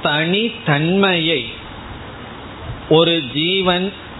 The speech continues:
ஆழ்ந்த உறக்கத்தில் இழந்து விடுகின்றான் என்றால்,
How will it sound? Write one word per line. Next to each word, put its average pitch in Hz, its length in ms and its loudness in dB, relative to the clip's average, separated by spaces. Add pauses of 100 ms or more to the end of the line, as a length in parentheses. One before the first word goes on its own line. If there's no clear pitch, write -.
(160)
ஆழ்ந்த 180 540 6 (100)
உறக்கத்தில் 160 840 4 (180)
இழந்து 175 560 4
விடுகின்றான் 151 840 4
என்றால், 127 540 4